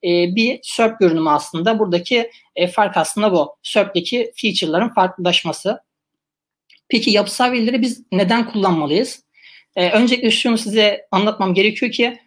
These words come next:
bu yapısal verileri, e, sitenize eklediğiniz zaman, sayfanıza eklediğiniz zaman bu kesinlikle sitenizin, sayfalarınızın sıralamasını arttıracak diye bir garanti yok. Bunu zaten Google, e, gerek önceki yıllarda gerekse bu ay yayınladığı bir, e, blog postunda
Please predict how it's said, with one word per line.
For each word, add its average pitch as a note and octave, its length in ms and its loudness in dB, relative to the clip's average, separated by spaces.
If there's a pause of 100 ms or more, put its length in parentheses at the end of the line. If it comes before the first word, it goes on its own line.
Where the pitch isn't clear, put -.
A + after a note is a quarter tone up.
(120)
bu F#3+ 100 -4
yapısal G3 420 0
verileri, G#3+ 280 0 (160)
e, D#3+ 260 -4
sitenize G#3+ 400 0
eklediğiniz F#3 400 -2
zaman, G#3 220 -2
sayfanıza F3+ 580 -4
eklediğiniz G#3+ 360 -4
zaman G#3+ 240 0
bu A3 60 -4
kesinlikle G3+ 540 -4
sitenizin, G3+ 600 -2
sayfalarınızın G#3 760 0
sıralamasını G#3 680 0
arttıracak G#3 520 -2
diye G#3+ 120 0
bir G3+ 140 -2
garanti G#3 400 2
yok. A3 280 2 (340)
Bunu A3 140 6
zaten A#3 340 2
Google, A3+ 340 2 (220)
e, D#3+ 220 -2
gerek F#3+ 440 0
önceki F3+ 420 2
yıllarda G#3 300 0
gerekse G3+ 460 0
bu G#3 100 4
ay G#3 120 2
yayınladığı G3+ 460 0
bir, G3 180 0
e, E3 160 -6
blog A3 280 -2
postunda F#3 540 -4